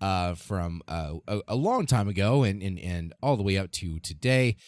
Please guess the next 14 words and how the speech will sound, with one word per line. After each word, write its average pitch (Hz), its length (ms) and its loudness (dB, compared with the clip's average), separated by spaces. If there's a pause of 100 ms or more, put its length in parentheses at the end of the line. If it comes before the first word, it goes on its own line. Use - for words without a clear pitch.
(200)
We 135 120 6
are 185 40 4
gonna 170 140 0
talk 123 200 2
about 113 160 4
Johannes 95 460 -2
Gutenberg, 90 840 -4
the, 92 400 -4
um, 82 500 -4
the, 78 200 -4
the 80 100 -4
master 92 640 2
of 82 240 -6
the, 76 240 -6